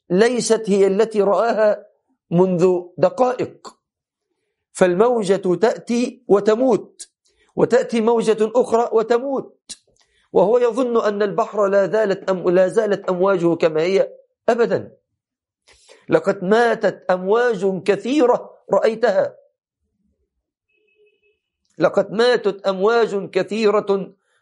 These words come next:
رأيتها، وما ترى الآن، وما ترى الآن هو الذي يدفعك لحتفك أنت.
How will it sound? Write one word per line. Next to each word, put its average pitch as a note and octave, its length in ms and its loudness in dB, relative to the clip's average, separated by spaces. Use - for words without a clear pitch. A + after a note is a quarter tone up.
رأيتها، A#3 720 0
وما A3 360 2
ترى G#3+ 260 0
الآن، F#3 440 -2
وما G#3 320 2
ترى G3 260 0
الآن F#3+ 400 0
هو F3+ 240 0
الذي F#3 420 0
يدفعك F3+ 520 0
لحتفك E3+ 640 -2
أنت. B2 540 -2